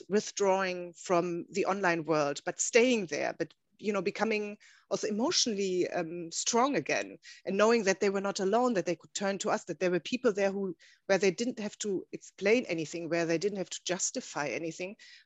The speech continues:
but they could talk to people who really completely understood what was happening to them, and where they could,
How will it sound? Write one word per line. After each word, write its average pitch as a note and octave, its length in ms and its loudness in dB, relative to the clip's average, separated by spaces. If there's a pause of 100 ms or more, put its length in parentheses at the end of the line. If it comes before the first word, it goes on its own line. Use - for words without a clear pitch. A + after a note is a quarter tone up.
but F3 120 0 (180)
they F#3+ 140 2
could - 200 -16
talk G#3 280 -4
to - 80 -8
people A3 260 -6
who G3 80 -2
really A3 380 0 (340)
completely C4 420 2
understood F#3+ 460 0
what - 160 -2
was E3+ 120 -6
happening G#3 380 -4
to - 140 -8
them, D3+ 260 -2
and F3+ 100 -2
where E3+ 120 4
they E3 120 2
could, - 160 -10